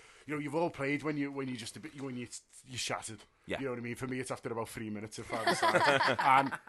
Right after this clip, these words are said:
Speaker 1: and you just, you just, you're just not quite off, and you, your brain's, you, your body's not quite as quick as your brain. And, and Mane was, was quick thought and, and quick in action, and he was, and he was just there, and,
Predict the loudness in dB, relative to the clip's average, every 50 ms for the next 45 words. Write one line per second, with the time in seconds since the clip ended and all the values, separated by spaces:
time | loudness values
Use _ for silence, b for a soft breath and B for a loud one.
0 | -6 -4 -2 -2 -2 -2 -4 -4 -2 -2 -2 -4 -6 -10 -16 -14 -10 -8 -6 -6
1 | -6 -8 -10 -12 -12 -8 -4 -4 -4 -2 0 0 0 0 0 0 0 0 0 -2
2 | -2 -4 -4 -4 -4 -6 -4 -4 -6 -4 -4 -4 -4 -4 -4 -6 -6 -6 -8 -10
3 | -8 -6 -6 -4 -4 -2 0 0 0 0 -2 -6 -8 -8 -8 -8 -8 -8 -10 -12
4 | -12 -12 -12 -12 -12 -12 -10 -8 -8 -8 -8 -10 -12 b b b b b b -6
5 | -4 -2 -2 -4 -4 -6 _ -6 -2 0 2 4 4 4 2 0 -2 -2 -2 -2
6 | -2 -2 -4 -6 -8 -6 -2 0 0 0 -2 -4 -4 -4 -4 -4 -4 -2 -2 0
7 | 0 0 -2 -4 -6 -8 -10 -10 -8 -6 -6 -6 -6 -8 -8 -8 -6 -4 -4 -4
8 | -4 -6 -6 -4 -4 -4 -4 -4 -4 -4 -4 -6 -8 -8 -8 -6 -4 -4 -4 -4
9 | -6 -8 -10 -10 -8 -6 -4 -2 -2 -2 -4 -4 -6 -8 -10